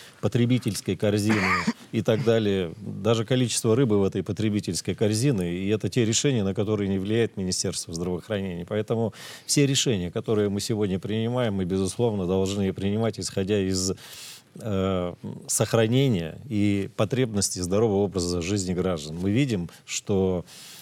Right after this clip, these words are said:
э, экономические проблемы, рост бедности, они привод-, при-, приводят к огромному росту бремени заболеваний. И в особенности это заболевания среди детей.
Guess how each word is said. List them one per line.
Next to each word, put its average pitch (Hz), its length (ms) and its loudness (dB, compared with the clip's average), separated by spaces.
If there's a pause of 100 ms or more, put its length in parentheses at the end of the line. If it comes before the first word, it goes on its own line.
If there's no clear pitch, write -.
(220)
э, 92 260 -4
экономические 113 640 2
проблемы, 95 680 0
рост 95 320 0
бедности, 98 720 -2 (160)
они 104 280 -2
привод-, 107 460 -2
при-, 104 240 0
приводят 120 500 0 (120)
к - 80 -2
огромному 101 760 2
росту 123 280 -2
бремени 104 400 2
заболеваний. 92 760 0 (300)
И 92 200 -2
в 87 80 0
особенности 107 640 0
это 95 160 0
заболевания 101 580 2
среди 104 320 0
детей. 104 480 0